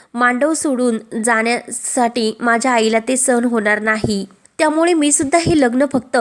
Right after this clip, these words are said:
माझ्या आई आणि आईसाठीच करते." तेव्हा अद्वैत म्हणतो की, "तुला आणि तुझ्या आईला काय वाटते याच्याशी मला काही घेणे देणे नाही, आत्ता जे ठरले ते आपण सांगूयात." तेव्हा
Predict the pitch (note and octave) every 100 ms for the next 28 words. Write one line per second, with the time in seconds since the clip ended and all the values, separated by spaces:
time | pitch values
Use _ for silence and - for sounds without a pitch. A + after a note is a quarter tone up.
0 | A3 B3+ B3+ C#4 - A3+ B3 - B3+ -
1 | A3+ A#3+ B3 B3+ - A#3+ - G#3+ G3 G3
2 | F#3+ - D#4+ F#4 - C#4+ B3+ E4+ F4+ E4+
3 | C4 C4+ C4+ - C4 B3+ A#3 - B3+ C4
4 | C4 A#3+ C#4+ A3+ A#3 A#3+ B3+ A#3 A3 A3+
5 | A3+ - A3 A3+ A3+ B3+ A#3+ D4 B3+ A#3
6 | A#3 A3 A#3 A3+ A3+ A3 A3 A3 B3+ A#3
7 | G3+ G3 G#3+ G3 - - C#4 C4+ - E4+
8 | F4+ D#4 C#4+ B3+ C#4 C4+ A#3+ A#3 C#4 C#4+
9 | C4+ A3 G#3+ G3+ G3 - _ D#4 D4